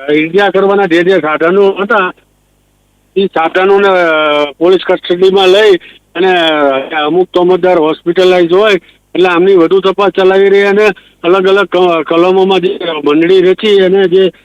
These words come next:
આ, આ બનાવને અંજામ આપવામાં આવ્યો છે, એક નાની એવી બાબતની અંદર જ તે મોટો સ્વરૂપ, અ, લઈ લેતા હાલ ગંભીરતાથી લઈ અને જિલ્લા પોલીસ વડા તેમજ, અ, ડીવાયએસપી પુરોહિત દ્વારા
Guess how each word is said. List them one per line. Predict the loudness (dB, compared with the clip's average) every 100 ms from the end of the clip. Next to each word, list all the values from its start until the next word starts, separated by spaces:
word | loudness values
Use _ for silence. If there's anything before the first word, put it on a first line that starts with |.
| _ -8
આ, | -4
આ | -4 -4 -2 -2 -2 -2 -2
બનાવને | -2 0 0 2 0
અંજામ | 0 0 0 0
આપવામાં | -2 -2 -2 0
આવ્યો | 0 0
છે, | 0
એક | 0
નાની | 0 0 2
એવી | 2 2 2
બાબતની | 0 -2 -4 0 0
અંદર | 2 0 0
જ |
તે | -2 -4 -4 -8 _ _ 0
મોટો | 0 2 0
સ્વરૂપ, | 0 0 0 0
અ, | 0 0 0 0
લઈ | 0 2
લેતા | 0 0 -2 -4 -8 -20 _ -4
હાલ | -2 0
ગંભીરતાથી | 0 0 0 0 0 0
લઈ | 2 2 2
અને | 2 0
જિલ્લા | 0 0 0
પોલીસ | 0 2 2
વડા | 0 0
તેમજ, | 0 0 0 -2 -8 _ -6
અ, | -2 -2
ડીવાયએસપી | 0 2 2 2 0 0 0 0
પુરોહિત | 2 2 4 2
દ્વારા | 0 0 0